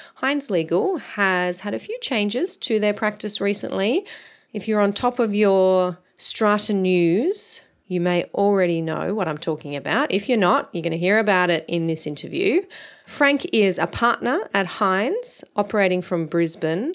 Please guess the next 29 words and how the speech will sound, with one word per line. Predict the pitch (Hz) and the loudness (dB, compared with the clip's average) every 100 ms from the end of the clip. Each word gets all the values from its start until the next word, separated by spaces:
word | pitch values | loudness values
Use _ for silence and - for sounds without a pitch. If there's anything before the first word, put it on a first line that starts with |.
| - - - _ - | -10 -20 -20 _ -4
practicing | 240 240 220 226 202 | -4 0 0 2 0
in | - 185 190 185 185 - - - | 0 0 2 2 2 -2 -6 0
body | 240 240 | 0 0
corporate | - 214 208 202 180 - | 0 0 2 0 0 -2
and | 175 175 | 0 2
management | 185 190 190 - | 2 0 -2 -4
right | 170 160 - | -2 -2 -2
matters | 165 165 160 - | -2 -2 -2 0
right | 202 220 | 2 2
across | 240 185 - | 0 -2 -4
Queensland. | - 151 151 - - - 269 - - - - - - - | -6 -6 -4 -2 -2 -4 -4 -6 -8 -18 -18 -20 -14 2
And | 247 247 247 233 - | 4 4 2 0 -4
Frank | - 294 285 | 0 0 2
tells | 269 240 | 2 2
me, | 285 466 - | 0 0 -4
apart | - - 269 254 | -6 2 2 2
from | - 233 214 | 0 0 2
a | 190 190 190 - | 2 4 2 0
two-year | - 277 262 240 220 | 0 2 2 2 2
hiatus | 202 208 190 185 180 202 - | 2 2 4 4 2 0 -2
when | 180 | -2
he | 170 | -2
worked | 180 175 175 | 0 0 -2
in | 175 170 | -2 0
London | 170 165 170 233 403 | 0 0 -2 -2 -2
with | 175 170 165 175 | 0 -2 -2 -4
a | 170 | -2
multinational | 170 175 180 160 160 175 156 | -2 -2 -4 -6 -6 -8 -8
firm, | - 139 143 208 | -8 -8 -6 -6